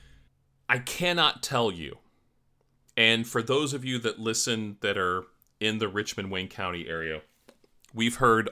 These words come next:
all of the Reed Hospital stories. We know 'em all. We've heard the negative stuff. We've heard the weird stuff. We've heard the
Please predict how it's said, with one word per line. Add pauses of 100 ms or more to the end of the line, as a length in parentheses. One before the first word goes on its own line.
(120)
all
of
the
Reed
Hospital
stories. (520)
We
know
'em
all.
We've
heard
the
negative
stuff.
We've
heard
the (560)
weird
stuff.
We've
heard
the